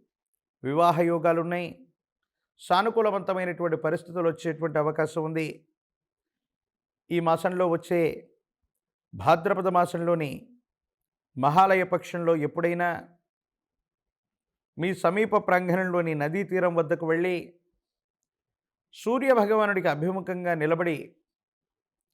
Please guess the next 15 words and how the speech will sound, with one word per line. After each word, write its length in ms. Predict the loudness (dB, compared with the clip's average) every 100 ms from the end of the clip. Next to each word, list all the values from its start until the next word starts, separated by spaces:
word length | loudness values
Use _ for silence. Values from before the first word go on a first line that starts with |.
| _ _ _ _ _ _ 2
ఆ 100 | 4
నదీ 300 | 4 2 0 -4
ప్రవాహంలోని 720 | 0 2 4 2 0 -2 -2
నీటిని 340 | -6 -6 -8 -6
తీసి 340 | -6 -2 -2 -2 -6 -18 _ _ _ _ _ _ _ _ _
సూర్య 340 | -8 -2 2 4 4
భగవానుడికి 480 | 2 2 0 0 0
అర్ఘ్యంగా 380 | -2 -4 -2 0
వదిలిపెడుతూ 640 | 0 -2 -4 -2 -4 -4 -6 -6 -14 _ _ _ _ _ _ _ _ _ _ 0
గతించిపోయినటువంటి 1080 | 0 2 -4 -4 -4 2 2 2 -4 -4 -4
మీ 120 | -4
పితృదేవతల 720 | -4 -4 -4 -2 0 -2 0 0
యొక్క 260 | 0 -2
పేర్లు 360 | -2 0 0 -4
చెప్పుకున్నా, 600 | -4 -6 -4 -4 -2